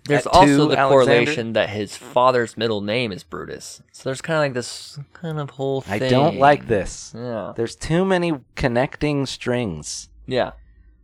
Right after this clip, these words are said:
Speaker 2: I like the universe to be random. This doesn't feel random.
Speaker 1: No.
Speaker 2: It feels like God wanted Lincoln dead, is what
Speaker 1: Or
Speaker 2: it feels like.
Speaker 1: sounds like the person who idolized certain things and then imprints it into real life of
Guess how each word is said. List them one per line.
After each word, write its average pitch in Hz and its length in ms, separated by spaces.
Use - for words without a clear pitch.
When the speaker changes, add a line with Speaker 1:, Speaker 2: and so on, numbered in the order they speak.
Speaker 2:
I 104 60
like 135 240
the 131 100
universe 127 420
to - 60
be 104 120
random. 107 480
This 95 120
doesn't 110 240
feel 123 260
random. 107 640
Speaker 1:
No. 117 460
Speaker 2:
It - 100
feels 131 160
like 110 200
God 107 300
wanted 107 440
Lincoln 101 320
dead, 90 360
is 85 80
what 90 120
Speaker 1:
Or 147 260
Speaker 2:
it 139 40
feels 131 100
like. 80 280
Speaker 1:
sounds 123 260
like 110 200
the 98 100
person 95 560
who 82 400
idolized 127 680
certain 104 300
things 104 520
and - 360
then 95 160
imprints 110 560
it 82 60
into 87 380
real 90 240
life 92 380
of 80 400